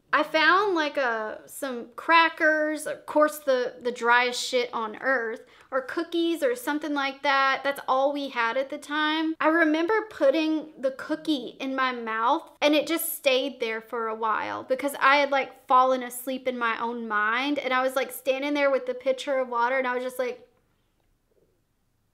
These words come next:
nodding out and shit.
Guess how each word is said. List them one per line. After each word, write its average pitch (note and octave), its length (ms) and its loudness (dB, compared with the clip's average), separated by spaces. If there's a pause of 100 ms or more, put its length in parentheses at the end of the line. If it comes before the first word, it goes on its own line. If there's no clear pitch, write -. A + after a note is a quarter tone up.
(1120)
nodding B3 640 0
out A#3+ 420 2
and D4 160 -2
shit. E4 440 -2